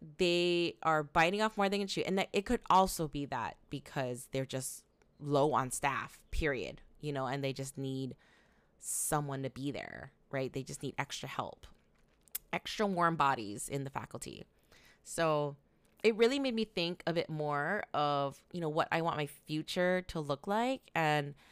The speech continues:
the reasons why I came into this program. And, you know, I had aspirations to be a professor. I still do, don't get me wrong, but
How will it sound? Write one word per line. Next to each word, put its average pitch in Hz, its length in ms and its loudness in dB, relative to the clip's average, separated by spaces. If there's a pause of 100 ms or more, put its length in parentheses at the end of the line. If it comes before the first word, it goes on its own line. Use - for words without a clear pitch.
(200)
the 185 120 0
reasons 165 560 -2
why 156 640 0
I 156 100 0
came 151 220 -4
into 147 180 -2
this 214 160 -4
program. 254 580 -4
And, 151 380 -4
you - 80 -2
know, - 80 0
I - 60 0
had 160 120 -6
aspirations 143 560 -4
to 143 80 -6
be 147 80 0
a 139 60 -2
professor. - 420 -4
I - 60 -2
still - 280 2
do, 196 420 4 (160)
don't 165 140 0
get 135 120 -4
me 196 60 -2
wrong, 156 420 0 (640)
but 151 360 2